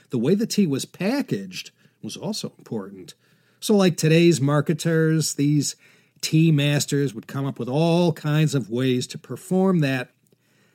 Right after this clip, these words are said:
final touch, that final bit of elegance and refinement that screamed out that this tea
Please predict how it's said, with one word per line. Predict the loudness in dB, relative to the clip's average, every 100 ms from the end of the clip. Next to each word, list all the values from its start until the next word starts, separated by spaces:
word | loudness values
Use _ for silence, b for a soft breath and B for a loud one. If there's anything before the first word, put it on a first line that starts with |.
| _ _
final | -12 -6 -2 0 2
touch, | 0 0 0 -2 -6 -8 -6
that | -4 -4
final | -6 -8 -4 -2 0 0 0
bit | 0 2 4
of | 4 -2 0
elegance | 2 2 0 -2 -2 -2
and | -4
refinement | -6 -10 -4 0 2 2 0 -4
that | -6 -4
screamed | -6 -6 -6 -2 0 2 0
out | 0 -4 -6
that | -14 -6
this | -4 -4 -6
tea | -6 -4 -4 -8 -20